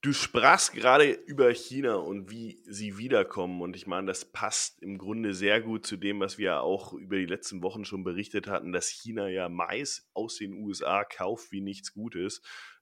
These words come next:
Ähm, ich hatte darüber mehrfach gesprochen und dass sie da schon wieder so einen kleinen Rekord gerade aufbauen, zumindest was die, äh, Menge an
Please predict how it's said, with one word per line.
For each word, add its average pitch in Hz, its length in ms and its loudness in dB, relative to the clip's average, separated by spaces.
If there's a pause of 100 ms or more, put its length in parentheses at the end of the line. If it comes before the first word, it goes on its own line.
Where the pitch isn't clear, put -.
Ähm, 95 480 -4 (100)
ich 92 160 -12
hatte 101 180 -2
darüber 92 600 -4 (380)
mehrfach 92 500 -8
gesprochen 107 920 -6
und 101 120 -10
dass 98 140 -6
sie 98 100 -14
da 95 300 -4 (400)
schon 98 180 -12
wieder 98 140 -8
so 98 80 -6
einen 95 80 -8
kleinen 92 300 -2
Rekord 107 440 -4
gerade 90 360 0
aufbauen, 90 580 -4 (320)
zumindest 98 420 -10
was 87 200 -6
die, 90 240 -4
äh, 85 420 -2 (500)
Menge 101 440 4
an 104 320 -4